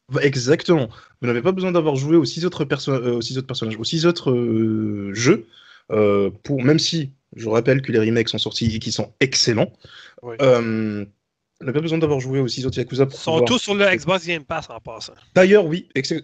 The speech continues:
Speaker 1: tout à fait, tout à fait. Et sur P C aussi, qui, euh, qui est très, qui est une très, très bonne nouvelle pour les joueurs P C, qui découvrent enfin un peu les jeux Sega. Euh, j'ai l'impression de toute façon que tous les, les éditeurs ont... commencent à comprendre que sortir des jeux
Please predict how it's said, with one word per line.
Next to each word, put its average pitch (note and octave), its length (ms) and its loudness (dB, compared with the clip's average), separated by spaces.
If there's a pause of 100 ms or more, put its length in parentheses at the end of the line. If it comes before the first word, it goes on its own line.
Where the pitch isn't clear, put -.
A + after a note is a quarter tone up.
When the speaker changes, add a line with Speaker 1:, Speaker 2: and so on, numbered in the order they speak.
Speaker 1:
tout E3 120 -8
à E3+ 60 -4
fait, C3 260 -6
tout - 120 -16
à D3 80 -6
fait. C#3 120 -8
Et F3 60 6
sur G3+ 180 0
P G3 80 0
C F#3+ 140 -2
aussi, D#3+ 280 -2 (180)
qui, G#2+ 400 -8
euh, G2 240 -8
qui G2+ 140 -14
est A2 40 -12
très, - 280 -14
qui - 120 -16
est A2+ 140 -12
une A2+ 100 -6
très, C3 100 -10
très C#3+ 140 -6
bonne C3 100 -2
nouvelle A#2 220 -2
pour C3 100 -8
les A2+ 60 -2
joueurs G#2+ 160 -4
P - 80 -12
C, D3 160 -6 (240)
qui B2 100 -8
découvrent C#3+ 300 0
enfin C#3 260 2
un C3 60 2
peu C#3 120 -2
les C3 120 -2
jeux B2 100 -6
Sega. B2 280 0
Euh, - 640 -10
j'ai B2+ 80 2
l'impression C#3 260 0
de - 60 -2
toute D3 80 0
façon D#3+ 160 2
que - 100 -8
tous - 120 -4
les, D3+ 120 2 (220)
les C3 120 -2
éditeurs C3+ 320 2
ont... A#2+ 240 -4 (300)
commencent C#3+ 300 0
à C#3 40 -4
comprendre C3+ 460 -2
que A#2 360 2 (280)
sortir E3 460 2
des C#3 120 4
jeux D3+ 360 4